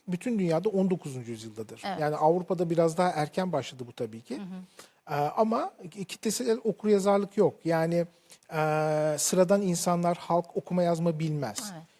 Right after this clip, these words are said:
Speaker 1: Yani nedir? Daha eski çağlarda bizde işte ulema sınıfı, ilmiye dediğimiz
Speaker 2: Hı hı.
Speaker 1: kesim,
Speaker 2: Hı hı.
Speaker 1: e, din adamları, Avrupa'da da böyle, ruhban sınıfı. Yani aslında bu uygarlığın başından beri yani Sümerlerden beri
Speaker 2: Hı hı.
Speaker 1: böyle.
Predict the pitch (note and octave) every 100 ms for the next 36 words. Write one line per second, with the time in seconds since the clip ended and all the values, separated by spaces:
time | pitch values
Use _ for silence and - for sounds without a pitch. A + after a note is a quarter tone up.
0 | _ F3 C4+ B3+ A#3 G#3+ G#3+ B3 G#3+ -
1 | F3+ - D3+ C#3+ B2+ B2+ F#3 B3+ G#3+ G3
2 | G3 A#3 E3+ - A3+ G#3 G#3 G3 G3+ G3
3 | D3+ - G3+ F#3 F3+ E3+ E3+ G3 _ D3
4 | D3 A#2+ F#3+ F#3+ - B2+ - A#2+ E3+ _
5 | _ - F#3+ C#3+ C3+ F#3 F#3+ D#3+ D3 A2+
6 | G#2+ - - A#3 A#3 A3+ D#3 C3 G#2+ -
7 | D#3 F#3+ - G#3+ G3+ - E3 A#2+ - -
8 | D#3 D#3 E3 G#3 F3+ G3 F#3 F3 F3+ F3
9 | F#3+ F#3+ F3+ - F#3 F#3+ F3+ C#3 C3 -
10 | _ _ - _ D3 D3 - A3 G#3+ F3+
11 | D3+ B2 A#2 A#2+ A#2 A#2 G#3 G3+ F#3+ C4+